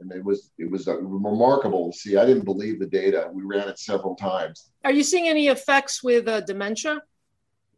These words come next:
Speaker 1: You know what? We, um, we don't have any data on that yet. Um, but I, you know, uh, right now, I just got a new case of a, um, eighty-nine-year-old male with, um, um, significant movement issues.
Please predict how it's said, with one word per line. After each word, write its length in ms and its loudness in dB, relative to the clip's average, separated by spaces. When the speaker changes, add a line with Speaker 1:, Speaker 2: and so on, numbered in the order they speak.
Speaker 1:
You 100 2
know 140 8
what? 460 2
We, 320 2
um, 440 2
we 120 2
don't 200 4
have 240 -2
any 160 -2
data 220 2
on 220 -4
that 260 -8
yet. 160 -6
Um, 260 0
but 120 4
I, 300 2
you 100 2
know, 420 4
uh, 220 2
right 340 2
now, 520 0
I 120 4
just 240 -4
got 180 2
a 40 -2
new 180 -2
case 400 -4
of 220 -4
a, 240 4
um, 380 -2
eighty-nine-year-old 1120 2
male 520 -2
with, 360 -4
um, 420 0
um, 420 -6
significant 1040 -2
movement 560 2
issues. 640 -4